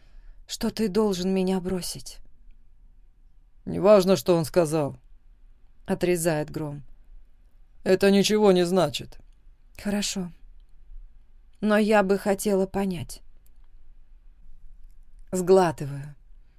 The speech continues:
Speaker 1: Пальцы рефлекторно сжимаются в кулаки, потому что пытаюсь собраться.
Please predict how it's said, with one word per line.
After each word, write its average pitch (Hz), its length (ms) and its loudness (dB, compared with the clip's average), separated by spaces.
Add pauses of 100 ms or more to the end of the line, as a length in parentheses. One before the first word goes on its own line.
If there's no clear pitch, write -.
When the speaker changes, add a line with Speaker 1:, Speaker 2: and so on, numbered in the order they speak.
(500)
Speaker 1:
Пальцы 233 680 2
рефлекторно 190 960 4
сжимаются 160 720 -2
в - 80 -20
кулаки, 165 680 -4 (1500)
потому 214 440 4
что 262 280 -2
пытаюсь 190 580 2
собраться. 185 720 -2